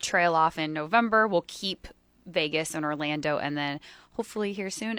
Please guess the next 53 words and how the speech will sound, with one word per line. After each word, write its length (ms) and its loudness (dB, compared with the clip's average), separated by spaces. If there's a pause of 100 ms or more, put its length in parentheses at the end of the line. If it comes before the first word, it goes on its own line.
announce 300 -2
some 140 -4
more 120 4
flights, 520 -4
um, 320 0
for 200 -2
the 260 0
winter 260 0
months. 320 -4
So 280 2
that's 220 2
kind 200 -2
of 80 -4
the 60 -8
seasonality 760 -6
of 80 -10
those 220 -6
flights. 300 -6
So 100 -2
right 200 4
now, 240 6 (280)
Orlando 640 8
and 220 0
Vegas 320 0
are 80 0
our 80 2
top 240 -4
two 180 -6
destinations, 680 -4
which 120 -6
again 200 -2
makes 220 2
sense. 320 0
We 100 0
knew 200 -2
that. 180 -2
That's 180 -2
why 140 0
we 80 -4
were 60 -6
gonna 140 -4
try 200 -6
to 60 -4
keep 220 -10
those 220 -6
year 180 -4
round. 360 -2 (300)
And 140 0
then 100 2
shockingly, 840 0
um, 500 2
Nashville 560 -4
is 300 -4